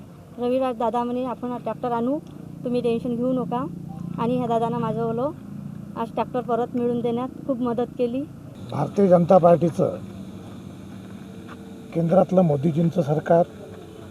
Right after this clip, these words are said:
Speaker 2: हे सतत शेतकऱ्यांच्या पाठीशी आहे आणि राज्यातलं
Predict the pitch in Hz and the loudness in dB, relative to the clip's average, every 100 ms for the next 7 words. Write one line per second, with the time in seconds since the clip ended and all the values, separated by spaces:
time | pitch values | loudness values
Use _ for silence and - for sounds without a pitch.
0 | - 165 - 165 202 - 185 - 180 165 | -14 -8 -4 4 4 4 -2 4 4 6
1 | - 156 151 165 - 175 175 180 - - | 4 4 0 -2 2 4 4 0 -6 -14
2 | - - - - - 165 185 196 151 143 | -14 -16 -16 -16 -4 2 4 6 4 6
3 | 185 - 196 | 4 8 6